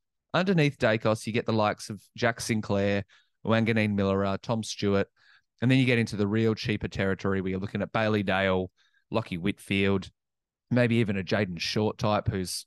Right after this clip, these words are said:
quite a bit down if I keep <laughs> scrolling. But there are options for Nick Daicos, and I think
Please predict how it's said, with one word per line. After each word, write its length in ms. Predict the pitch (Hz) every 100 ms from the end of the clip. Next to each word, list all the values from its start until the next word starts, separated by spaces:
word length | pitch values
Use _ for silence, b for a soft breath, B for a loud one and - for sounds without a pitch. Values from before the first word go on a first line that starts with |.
| -
quite 200 | 110 98
a 40 |
bit 160 | 95 -
down 240 | 98 95
if 140 | 95 95
I 40 |
keep 180 | 101 90
<laughs> 20 |
scrolling. 520 | - 113 117 110 110
But 200 | 104 87 b b b b b _
there 140 | 139 160
are 140 | 220 156
options 540 | 143 - 127 113 - -
for 80 |
Nick 200 | 113 110
Daicos, 480 | - 101 - 87 -
and 200 | 113 110 -
I 100 | 120
think 380 | 151 147 -